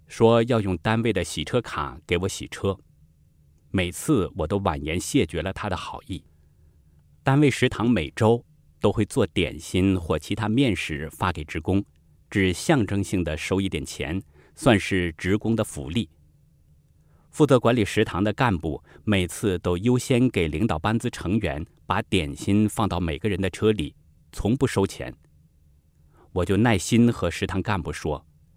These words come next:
：“我是修法轮大法、信真善忍的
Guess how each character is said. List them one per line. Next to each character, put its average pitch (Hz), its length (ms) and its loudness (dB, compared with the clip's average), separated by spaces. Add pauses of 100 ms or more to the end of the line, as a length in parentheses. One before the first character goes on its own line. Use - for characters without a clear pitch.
(760)
：“我 95 240 4
是 98 200 0
修 107 200 0
法 78 160 -4
轮 78 140 -4
大 92 160 -4
法、 - 340 -10 (140)
信 - 320 0
真 107 180 4
善 117 240 0
忍 85 240 -4
的 - 200 -8